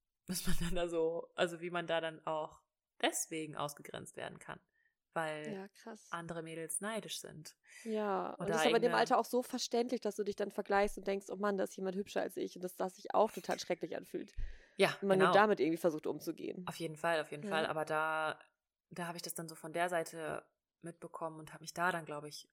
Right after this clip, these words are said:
Speaker 1: sehr unsicher gefühlt im, im Kontakt,
Speaker 2: Ja.
Speaker 1: ähm, mit, mit bestimmten, ähm, Personen, so, ja.
Speaker 2: Jupp.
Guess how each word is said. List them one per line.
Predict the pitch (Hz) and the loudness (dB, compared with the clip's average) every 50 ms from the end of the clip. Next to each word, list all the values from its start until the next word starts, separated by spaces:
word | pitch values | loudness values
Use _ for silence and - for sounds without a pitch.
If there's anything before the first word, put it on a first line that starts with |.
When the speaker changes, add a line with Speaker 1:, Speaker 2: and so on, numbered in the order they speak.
| _ _ - | _ _ -16
Speaker 1:
sehr | 147 160 160 - | -10 -10 -8 -8
unsicher | - 160 156 156 - - 156 151 | -8 -10 -12 -12 -12 -12 -12 -12
gefühlt | - 151 - - 156 - | -14 -16 -20 -20 -20 -18
im, | 160 151 147 | -16 -16 -16
im | - 160 156 151 | -16 -16 -16 -16
Kontakt, | - 156 147 - 156 151 - - - _ _ _ _ _ _ _ _ _ _ _ _ _ _ _ _ _ _ _ _ _ _ _ _ - - | -18 -18 -16 -16 -18 -18 -18 -20 -20 _ _ _ _ _ _ _ _ _ _ _ _ _ _ _ _ _ _ _ _ _ _ _ _ -18 -10
Speaker 2:
Ja. | 220 190 185 202 - | -8 -8 -6 -8 -8
Speaker 1:
ähm, | 147 151 175 _ _ _ _ _ _ _ | -12 -16 -20 _ _ _ _ _ _ _
mit, | _ 175 165 160 147 _ _ - - - | _ -20 -20 -20 -20 _ _ -20 -20 -20
mit | 160 151 151 _ | -20 -20 -20 _
bestimmten, | - 156 - - 160 160 165 - 175 160 160 156 151 156 156 160 160 165 170 170 170 170 170 _ _ _ _ _ _ _ _ _ _ _ _ _ _ _ _ _ _ _ _ _ _ _ _ _ _ _ _ _ _ _ _ - | -16 -16 -16 -16 -16 -20 -20 -20 -20 -20 -20 -20 -20 -20 -20 -20 -20 -20 -20 _ _ _ _ _ _ _ _ _ _ _ _ _ _ _ _ _ _ _ _ _ _ _ _ _ _ _ _ _ _ _ _ _ _ _ _ -18
ähm, | 165 160 160 156 156 156 156 156 151 | -18 -18 -18 -20 -20 -20 _ _ _
Personen, | _ - 160 156 - 160 156 156 156 156 170 165 - | _ -16 -16 -14 -16 -16 -18 -20 -20 -20 -20 -20 -20
so, | 180 180 175 175 175 _ | -20 -20 -20 -20 _ _
ja. | - 175 165 - _ _ _ _ _ _ _ _ _ 214 | -20 -20 -20 -20 _ _ _ _ _ _ _ _ _ -10
Speaker 2:
Jupp. | 190 180 170 - - | -8 -8 -10 -10 -14